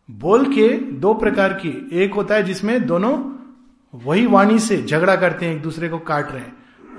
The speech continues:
दूसरा होता है जहां दोनों परफेक्ट अंडरस्टैंडिंग के साथ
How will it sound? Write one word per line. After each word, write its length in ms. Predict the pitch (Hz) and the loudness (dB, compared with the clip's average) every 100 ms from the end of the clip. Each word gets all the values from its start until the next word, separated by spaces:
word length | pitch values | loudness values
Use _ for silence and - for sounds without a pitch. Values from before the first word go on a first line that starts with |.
| 127 | -10
दूसरा 320 | 160 160 208 | -8 -2 0
होता 200 | 202 196 | 0 0
है 80 | 202 | -2
जहां 560 | 160 170 269 269 - - - | 0 -2 -2 -4 -8 -12 -6
दोनों 480 | 170 214 262 - - - - - | 0 4 4 4 0 -6 -12 -12
परफेक्ट 460 | - 240 - 294 - | -8 -6 -4 -6 -4
अंडरस्टैंडिंग 680 | 208 190 190 180 175 180 180 | -2 -2 -2 -4 -2 -4 -4
के 100 | 165 | -6
साथ 540 | - 147 170 - - | -4 -4 -6 -10 -20